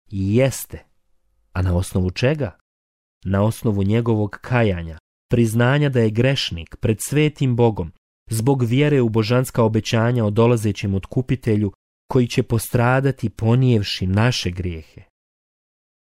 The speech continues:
U naredne dvije emisije sagledavamo svetu knjigu psalama.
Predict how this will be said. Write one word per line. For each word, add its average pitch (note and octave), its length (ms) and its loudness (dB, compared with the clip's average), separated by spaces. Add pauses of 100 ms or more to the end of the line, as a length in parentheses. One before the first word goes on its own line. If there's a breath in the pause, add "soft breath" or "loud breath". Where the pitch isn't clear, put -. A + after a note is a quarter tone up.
(140)
U F#2+ 100 0
naredne B2 440 2
dvije B2 320 0
emisije A#2 560 -2 (300)
sagledavamo A2+ 800 2
svetu G#2+ 520 0
knjigu G2 400 -2
psalama. F2 680 -2